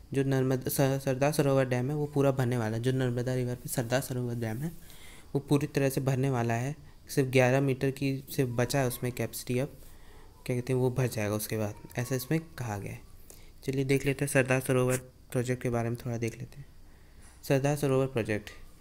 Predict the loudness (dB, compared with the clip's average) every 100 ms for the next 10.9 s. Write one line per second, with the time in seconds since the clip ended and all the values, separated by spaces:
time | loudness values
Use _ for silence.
0 | -20 -18 -2 0 0 0 0 -2 -4 -10
1 | -8 -2 2 4 6 4 4 2 2 -2
2 | -2 -2 0 0 0 0 -2 0 -2 -2
3 | -12 -20 -16 -2 0 2 2 2 2 0
4 | -2 -6 -12 -18 -18 -18 -18 -4 4 6
5 | 4 2 2 4 4 4 4 2 2 4
6 | 4 4 2 2 2 -2 0 2 4 2
7 | 0 -2 0 2 0 0 -4 -2 -2 -2
8 | -2 -4 -2 0 2 0 0 0 2 2
9 | 2 0 0 2 0 0 -2 -2 0 2
10 | 2 2 0 -2 -2 -4 -4 -2 -2